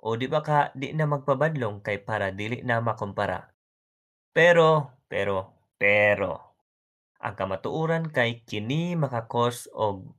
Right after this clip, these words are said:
dugay mawala nga feelings of inferiority o kahiubos sa kaugalingon. Tungod kay negatively compared siya o feel niya nga dili siya gapaboran.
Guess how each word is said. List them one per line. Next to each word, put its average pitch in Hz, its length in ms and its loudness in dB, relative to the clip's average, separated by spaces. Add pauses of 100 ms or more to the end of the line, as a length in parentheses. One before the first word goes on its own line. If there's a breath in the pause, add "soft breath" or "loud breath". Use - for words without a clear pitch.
dugay 151 720 2
mawala 120 560 2
nga 107 80 -4
feelings 104 560 -10
of 98 400 -2 (240)
inferiority 98 1040 -4 (560)
o 202 320 6
kahiubos 123 640 0
sa 113 240 -2
kaugalingon. 92 640 -4 (640)
Tungod 120 320 0
kay 95 160 2
negatively 165 800 -2
compared 123 560 0
siya 104 400 0 (240)
o 170 400 4 (320)
feel 170 320 -2
niya 131 320 2
nga 117 80 0
dili 110 320 -4
siya 104 320 0
gapaboran. 98 640 -4